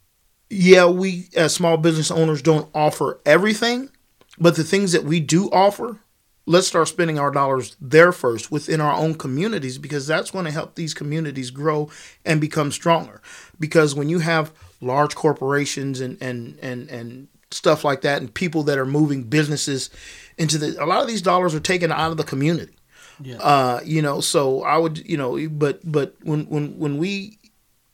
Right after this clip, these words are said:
Speaker 1: shop small and local, those dollars stay within the community and are, are, are helping people within our community grow.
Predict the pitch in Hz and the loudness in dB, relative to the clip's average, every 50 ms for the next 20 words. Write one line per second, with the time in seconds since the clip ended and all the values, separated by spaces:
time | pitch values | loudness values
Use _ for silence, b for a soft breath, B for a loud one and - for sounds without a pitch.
0 | _ _ _ _ _ _ _ - - - - 190 170 143 - - - 175 160 165 | _ _ _ _ _ _ _ -10 -6 0 2 2 2 2 -2 -2 0 2 2 4
1 | 170 165 170 170 - 147 139 135 135 143 147 156 160 160 - 180 180 175 _ _ | 4 2 0 0 -2 -2 -4 -2 2 4 6 6 6 6 4 -6 -6 -6 _ _
2 | _ _ - 190 226 247 233 208 190 180 175 175 165 156 - - 170 170 156 143 | _ _ -2 0 0 0 0 0 0 0 0 0 -2 -4 -4 -2 -2 -2 0 0
3 | 131 123 - - 151 156 156 151 151 - 151 139 135 131 127 123 120 120 - 131 | -2 -4 -2 -6 -4 -2 -2 -4 -6 -6 -8 -6 -4 -4 -4 -6 -6 -8 -10 -12
4 | 123 - - - 131 127 127 127 127 - - - 135 135 - 139 139 - 127 - | -12 -12 -10 -8 -8 -6 -6 -6 -6 -6 -6 -8 -8 -6 -4 -6 -6 -6 -6 -6
5 | - 170 165 165 - 151 - - - 175 156 - 135 127 123 127 123 - 139 131 | -4 -6 -6 -4 -6 -10 -8 -6 -6 -8 -6 -6 -6 -6 -6 -6 -6 -6 -6 -6
6 | 131 131 131 - 135 123 127 127 127 117 107 - 110 95 95 98 - 120 120 107 | -6 -8 -8 -10 -8 -6 -6 -6 -6 -6 -8 -10 -14 -14 -16 -12 -8 -8 -8 -8
7 | 90 76 - | -10 -14 -18